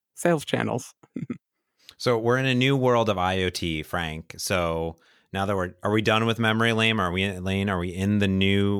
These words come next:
Speaker 2: world of I O T? Can we talk about that?
Speaker 1: Yeah, yeah. Thanks for letting me go down it. So, yeah, now we're in the Amazon world where you can buy five <laughs> analog sensors for five dollars and it gets shipped to you within two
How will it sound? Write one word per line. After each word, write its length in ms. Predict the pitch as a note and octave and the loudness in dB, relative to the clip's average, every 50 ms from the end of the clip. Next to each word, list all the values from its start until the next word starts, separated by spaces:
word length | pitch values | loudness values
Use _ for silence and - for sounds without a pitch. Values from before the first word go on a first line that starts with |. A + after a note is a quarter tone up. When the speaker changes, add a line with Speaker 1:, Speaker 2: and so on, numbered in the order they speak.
| F#2+ | -4
Speaker 2:
world 500 | F2 F2 G2 G2+ G2 G2 G2 G2 F#2+ F#2+ | -4 -2 0 2 2 2 2 0 0 -2
of 340 | F2+ E2+ F#2 F#2+ F#2+ F2+ F#2 G2 | -4 -4 -2 -2 -2 -2 -2 -2
I 180 | F#2+ F#2+ F#2+ | -2 -2 -2
O 60 | F#2+ | -2
T? 240 | F2+ - G#2 G2+ F#2+ | -4 -4 -6 -6 -6
Can 160 | F#2 - F2+ | -6 -8 -10
we 80 | E2 - | -8 -6
talk 180 | - F#2 F2 - | -6 -8 -6 -4
about 180 | F#2+ F2+ E2+ - | -4 -4 -4 -4
that? 200 | - D3+ D3+ E3 | -4 -4 -2 0
Speaker 1:
Yeah, 560 | E3+ E3 D#3+ D#3 D3+ D3 C#3+ C3+ C3 B2 B2 | 2 2 2 2 2 2 2 2 2 2 0
yeah. 360 | A#2 G#2+ G2+ F#2 - - - | -2 -4 -6 -6 -6 -6 -6
Thanks 340 | - - D3 C#3+ C#3+ C#3 - | -2 0 0 0 0 0 0
for 180 | - C3+ A#2+ | 0 0 0
letting 260 | A2 G#2+ G#2+ G#2 - - | 0 -2 -6 -6 -8 -10
me 120 | D#2 D2 | -12 -10
go 180 | - - A#1+ C2 | -8 -8 -8 -6
down 340 | - - G1+ A1+ B1+ C2 | -6 -6 -4 -4 -4 -6
it. 140 | - D2+ - - C#3+ - | -6 -8 -10 -10 -12 -16
So, 300 | - - - C3 A#2 A#2 A2+ - | -14 -6 -2 0 0 0 0 0
yeah, 160 | - C#3+ C3 - - | 0 -2 -2 -2 -2
now 260 | C3 C#3 C#3 C#3+ D#3 | -2 0 2 2 2
we're 160 | D#3 D#3 D3+ | 2 2 2
in 80 | D3+ D3 | 2 2
the 160 | D3 D3 - | 0 0 0
Amazon 560 | B2 B2+ B2 A#2+ A2+ - A#2+ A2+ A2+ A2+ A2+ | 0 0 0 0 0 0 -2 -2 -2 -4 -4
world 460 | A#2+ A2+ A2+ A2+ A#2 A2+ A2 G#2+ - | -2 0 0 2 2 0 0 -2 -4
where 320 | A#2 A2+ A#2 A2+ A2+ A2 A2 | -6 -4 -2 0 0 0 -2
you 120 | A2 G#2+ | -4 -4
can 140 | - A#2 A2 | -4 -4 -2
buy 360 | G#2+ A2 A2 A2 A2 A2 G#2 - - _ _ - | 0 0 0 0 0 -2 -4 -6 -10 _ _ -20
five 760 | - - - A#2+ A#2 A#2+ A#2+ A#2+ B2 A#2+ A#2 A#2 B2+ A#2+ C3 - | -12 -2 2 2 4 4 4 2 2 0 0 -2 -2 -2 -4 -4
<laughs> 40 | |
analog 480 | B2 A#2 C3 A#2+ A2+ A#2 A#2 A2 A#2 A#2 | -2 -2 -2 -2 0 2 2 2 2 0
sensors 580 | - - - A#2+ A2+ - - B2 A2+ A#2 - - | -2 0 0 0 0 0 0 0 0 -2 -4 -4
for 420 | - A#2 A2+ A2 G#2+ G#2+ A2 A2 - | -4 -2 -2 -2 -2 -4 -4 -4 0
five 280 | - B2+ A2 A2 A2+ A2 | 0 0 2 0 0 0
dollars 720 | A#2 G#2+ G#2+ A2 G#2+ G#2+ G#2+ G#2+ A2 A2 A2 G#2+ A2 - - | 0 2 2 2 0 0 0 0 0 0 0 -2 -2 -4 -6
and 80 | - | -8
it 100 | A#2 A2+ | -6 -4
gets 160 | - A#2+ - | -2 -2 -2
shipped 300 | - - - A#2+ - - | -2 0 -2 -2 -2 -4
to 120 | - - A#2 | -4 0 2
you 140 | A2 A2 A2 | 2 2 2
within 320 | A2 G#2+ G#2+ G#2 G#2+ A2 | 0 0 0 -2 -2 -4
two 240 | - - - - | -4 -6 -8 -6